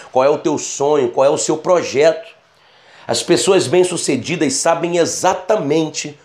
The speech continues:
o que querem da vida. Não é uma vaga ideia, elas sabem exatamente o que querem. Sabem quais são os seus sonhos e estão determinadas a conquistá-los. Quando você tem clareza do que quer na vida,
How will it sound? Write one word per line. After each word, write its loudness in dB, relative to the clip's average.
o -8
que -10
querem 0
da 2
vida. -10
Não 4
é 4
uma 2
vaga 0
ideia, -6
elas -2
sabem 0
exatamente 0
o -8
que -20
querem. 0
Sabem 0
quais -2
são -8
os -10
seus -4
sonhos -2
e -2
estão 2
determinadas 2
a -2
conquistá-los. -2
Quando 2
você 4
tem 2
clareza 0
do -4
que -10
quer 0
na -2
vida, -4